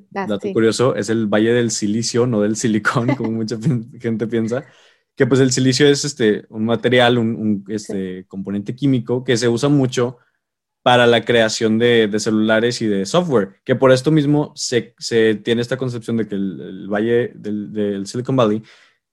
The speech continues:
Speaker 1: Sí.
Speaker 2: es este lugar donde están todas las empresas de, de tecnologías nuevas, ¿no? Y, y sí, sus
Speaker 1: Ujú.
Speaker 2: sedes están ahí, las de muchas,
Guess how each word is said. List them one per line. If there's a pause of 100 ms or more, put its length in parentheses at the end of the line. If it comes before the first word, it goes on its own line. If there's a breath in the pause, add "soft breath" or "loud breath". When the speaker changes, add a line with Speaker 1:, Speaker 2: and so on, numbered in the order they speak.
Speaker 1:
Sí.
Speaker 2:
es
este
lugar
donde (200 soft breath)
están
todas
las
empresas
de,
de
tecnologías
nuevas,
¿no?
Y,
y
sí,
sus
Speaker 1:
Ujú.
Speaker 2:
sedes
están
ahí,
las
de
muchas,